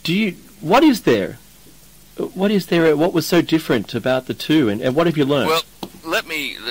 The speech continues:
Speaker 2: let me preface it like this. Um, if you were to write down, let's say, a, a story now about your community,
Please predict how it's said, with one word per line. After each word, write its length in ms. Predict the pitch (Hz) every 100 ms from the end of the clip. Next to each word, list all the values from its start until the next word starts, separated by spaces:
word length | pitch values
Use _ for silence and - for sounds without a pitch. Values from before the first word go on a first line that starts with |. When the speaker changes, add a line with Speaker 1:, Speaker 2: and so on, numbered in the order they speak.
| 87 113
Speaker 2:
let 140 | 147 135
me 120 | 123
preface 380 | - 120 110 -
it 80 | -
like 160 | 107
this. 800 | 466 415 427 359 311 294 269 262 - - - -
Um, 340 | 113 107 - - -
if 260 | 123 113 165
you 300 | 208 190 180 - - - - - -
were 140 | 127 131
to 100 | 120
write 320 | 139 139 -
down, 520 | 120 110 107 104 98 -
let's 180 | 110 -
say, 540 | - 110 98 92 92 - - - - - - - - -
a, 360 | 104 104 98 80
a 140 | 95 110
story 420 | - 123 95 98
now 420 | 98 92 92 69
about 360 | 104 95 80 87
your 140 | 95
community, 580 | - - 92 87 -